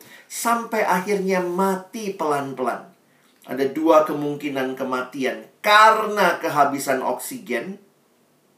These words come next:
saya baru belajar juga waktu baca sejarah, ternyata kita itu bisa bernafas dengan lega karena diafragma kita rata.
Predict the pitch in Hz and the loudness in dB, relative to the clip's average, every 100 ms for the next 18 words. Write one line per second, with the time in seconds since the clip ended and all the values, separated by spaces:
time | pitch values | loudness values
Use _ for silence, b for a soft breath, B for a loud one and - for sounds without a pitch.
0 | _ _ - 120 120 113 113 110 110 107 | _ _ -8 -4 -4 -4 -6 -6 -6 -4
1 | 113 - 196 - - 113 - 117 110 110 | -6 -6 -8 -4 -4 -4 -8 -8 -6 -6
2 | - 117 117 117 120 95 120 113 143 156 | -4 -2 -2 -4 -12 -6 -4 -2 -4 -6
3 | B B B B 156 135 139 - - 175 | B B B B -10 -6 -8 -8 -8 -8
4 | - - 269 - 233 147 - 127 135 131 | -4 -4 -4 -6 -6 -6 -2 -2 -2 -4
5 | 139 139 139 147 - 127 127 123 123 240 | -4 -6 -4 -6 -6 -4 -2 -2 0 0
6 | - - - 143 156 226 202 - 262 - | 2 0 2 2 2 0 -2 -2 2 2
7 | - - 139 143 147 143 151 143 156 151 | 2 0 0 0 -4 -4 -4 0 2 4
8 | 135 - 101 - | 2 0 -6 -6